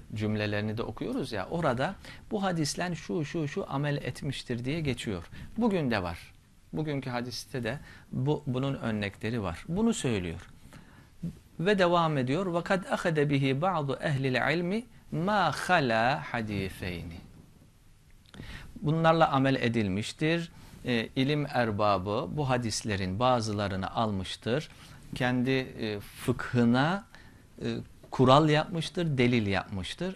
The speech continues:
Ancak iki hadis hariç diyor. İki hadis mamulun bih değildir.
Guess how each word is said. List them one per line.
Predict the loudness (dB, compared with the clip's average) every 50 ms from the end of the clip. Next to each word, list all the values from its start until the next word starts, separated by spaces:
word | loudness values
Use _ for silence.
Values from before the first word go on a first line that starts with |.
| -8 -6
Ancak | -4 -2 -2 -2 -2 -2 -4 -6 -8 -10 -12 -10 -8
iki | -8 -6 -4 -4 -4 -4
hadis | -4 -4 -6 -6 -6 -6 -8 -8
hariç | -6 -4 -4 -4 -4 -4 -6 -10 -12 -14 -14
diyor. | -16 -16 -16 -18 -18 -20 -20 -20 -20 -20 -20 -20 -20 -20 -20 -20 -20 -20 -20 -20 -20 -20 -20 -20 -20 -20 -18 -18 -10 -6 -6
İki | -4 -2 -2 0
hadis | 0 0 0 -2 -2 -4 -6 -6 -10 -12 -14 -18 -20 -20 -20 -18 -6 -2
mamulun | 0 2 4 4 2 2 2 2 2 0 0 -2 -2 -4
bih | -6 -6 -6 -4
değildir. | -2 0 0 0 -2 -4 -6 -8 -10